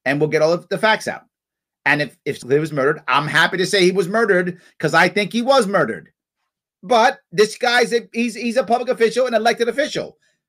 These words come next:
He's a governor. He's an executive. He should be saying, "The death of George Floyd,"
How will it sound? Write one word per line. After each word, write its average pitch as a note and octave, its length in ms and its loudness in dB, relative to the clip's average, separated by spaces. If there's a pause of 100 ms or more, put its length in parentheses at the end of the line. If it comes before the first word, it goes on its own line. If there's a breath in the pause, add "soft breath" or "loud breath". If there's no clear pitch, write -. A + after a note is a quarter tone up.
(240)
He's F3+ 160 -4
a G#3+ 60 0
governor. B3+ 500 0
He's F#3+ 160 -6
an A3 80 -4
executive. G#3 580 -4 (220)
He F3+ 200 -8
should B3+ 300 -4
be F#3+ 160 -6
saying, C#3 440 -4 (200)
"The F#3+ 120 4
death A#3 320 4
of D3+ 120 0
George A#2 300 -2
Floyd," G#2+ 380 -6